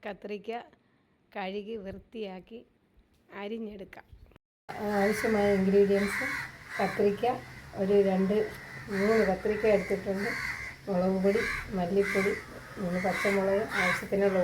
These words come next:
ഉപ്പ്, തക്കാളി, ആ, ചുവന്നുള്ളി, നെത്തോലി. നെത്തോലി കത്രിക്ക കറിയാണ്, ഉണക്ക നെത്തോലി കത്രിക്ക കറിയാണ് ഇന്ന് വയ്ക്കുന്നത്. ഗ്യാസ് കത്തിച്ച് ഇനി ച-, ചട്ടി വെച്ച്, ഉം,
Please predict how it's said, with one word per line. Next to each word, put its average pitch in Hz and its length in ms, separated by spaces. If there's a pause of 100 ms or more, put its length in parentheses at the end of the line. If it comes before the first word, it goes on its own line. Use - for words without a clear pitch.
ഉപ്പ്, - 260 (600)
തക്കാളി, 202 440 (460)
ആ, - 20 (1040)
ചുവന്നുള്ളി, 202 520 (840)
നെത്തോലി. 214 420 (640)
നെത്തോലി 226 540 (300)
കത്രിക്ക 202 480 (100)
കറിയാണ്, 196 420 (180)
ഉണക്ക 208 340
നെത്തോലി 247 420
കത്രിക്ക 202 480
കറിയാണ് 196 420
ഇന്ന് 180 180
വയ്ക്കുന്നത്. 180 500 (2000)
ഗ്യാസ് 226 380
കത്തിച്ച് 220 400
ഇനി 233 180
ച-, 220 180 (140)
ചട്ടി 233 320
വെച്ച്, 220 240 (680)
ഉം, 233 140